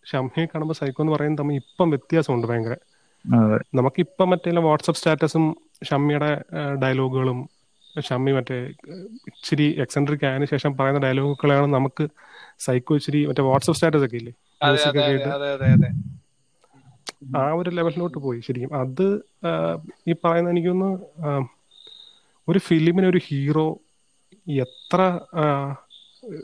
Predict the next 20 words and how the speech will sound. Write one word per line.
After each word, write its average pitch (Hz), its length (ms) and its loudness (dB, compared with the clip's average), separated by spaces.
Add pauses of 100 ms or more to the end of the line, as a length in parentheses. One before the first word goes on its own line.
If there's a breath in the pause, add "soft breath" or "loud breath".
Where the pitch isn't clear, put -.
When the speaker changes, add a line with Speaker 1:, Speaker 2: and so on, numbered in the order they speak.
(120)
Speaker 1:
റിയലിസ്റ്റിക് 139 420 0
എന്നൊക്കെ 147 240 0
പറഞ്ഞാലും 127 460 -4 (680 soft breath)
ഒരു 147 80 2
ഫിലിമിനൊക്കെ 160 560 2
ഒരു 156 200 2
ഹീറോ 143 240 -2
നമ്മൾ 143 340 2
തന്നെ 160 100 2
നമ്മുടെ 151 180 2
മനസ്സിൽ 135 340 -4
കാണുന്നുണ്ട്. 127 480 0 (400)
Speaker 3:
ഉം. 165 140 -14
Speaker 2:
Yes. 131 180 2
Speaker 3:
നമ്മുടെ 117 280 4
പെർസ്പെക്റ്റീവ് 180 440 -2
ആണ്. 156 140 0
Speaker 1:
അപ്പൊ 139 200 2
Speaker 3:
കറക്റ്റ് 131 260 -2
ആണ്. 131 180 -6